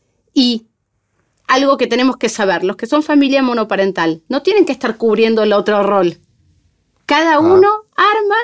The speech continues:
Speaker 1: su propia familia, depende, es como un tablero de ajedrez. Si a mí me quedó una ficha para mover,
Speaker 2: <laughs>
Speaker 1: me quedó esa ficha para mover,
Speaker 2: Claro.
Speaker 1: no tengo todo el tablero de ajedrez para defender. Entonces, es
Speaker 2: Claro.
Speaker 1: importante que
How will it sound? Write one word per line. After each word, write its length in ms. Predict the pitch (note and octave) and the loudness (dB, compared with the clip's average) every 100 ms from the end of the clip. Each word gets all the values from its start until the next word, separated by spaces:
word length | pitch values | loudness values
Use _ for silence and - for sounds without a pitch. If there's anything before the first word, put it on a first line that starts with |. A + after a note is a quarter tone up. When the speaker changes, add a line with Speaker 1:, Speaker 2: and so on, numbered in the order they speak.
| A#4+ | -6
Speaker 1:
su 220 | - C#4 | -6 -4
propia 300 | E4+ F4 F#4 | -2 -2 -2
familia, 380 | E4 D4+ G4+ A#4+ - - | 2 2 2 0 -4 -2
depende, 440 | C#4+ D4 E4+ G4 G#4 - _ - | -2 2 4 4 2 -6 _ -8
es 120 | G3+ | -6
como 160 | - A#4 | 0 0
un 80 | D#4+ | 2
tablero 400 | G#3+ G#3+ A3+ A#3 | 0 0 0 0
de 120 | G#3 | -2
ajedrez. 640 | F#3+ G3+ D4 G4 C#4+ - _ _ | -2 -2 0 0 -4 -8 _ _
Si 200 | - F#3+ | -6 -2
a 80 | F3+ | 2
mí 160 | C#4+ | 2
me 160 | G4 - | 2 2
quedó 400 | B3 A3+ F3+ - | 2 2 0 -2
una 260 | - B4 F4 | -2 0 0
ficha 280 | C4+ - A3+ | -4 -4 -4
para 140 | F3 | -2
mover, 400 | F3 D#3+ D3+ D3+ - _ _ _ | -2 -2 -4 -8 -16 _ _ _
Speaker 2:
<laughs> 380 | - - - - | -18 -14 -6 0
Speaker 1:
me 120 | F4+ | 0
quedó 140 | F#4 G#4 A4+ | 2 0 0
esa 80 | G#4 | 0
ficha 180 | F4+ G#4+ | 0 0
para 200 | E4+ C4 | 0 0
mover, 480 | C4 B3 C#4+ G4 G4 - | 0 0 2 0 -4 -10
Speaker 2:
Claro. 140 | - D4 | 0 0
Speaker 1:
no 140 | F4 | 0
tengo 320 | F#4 G#4+ G#4+ - | -2 0 0 2
todo 140 | D4+ | 0
el 100 | C4+ | 2
tablero 560 | B3+ B3 B3+ C4 B3+ A#3 | 0 2 2 4 2 2
de 120 | A3+ | 2
ajedrez 640 | G#3+ - A3 G#3+ A#3+ B3+ - | 0 -2 2 4 2 0 -2
para 280 | C#4+ A#3+ G#3 | 0 2 2
defender. 760 | G#3 G#3+ A#3 G#3+ A3 G#3+ G#3 F3+ _ _ _ | 0 -2 -2 0 2 0 0 -4 _ _ _
Entonces, 380 | C4 D4+ D4 - _ _ _ _ | -2 -2 -2 -8 _ _ _ _
es 140 | - D#4+ | -4 2
Speaker 2:
Claro. 120 | F#4+ | 2
Speaker 1:
importante 500 | C#4+ C4+ E4 E4 - | 2 0 2 2 0
que 280 | C4 G#3 | 0 -2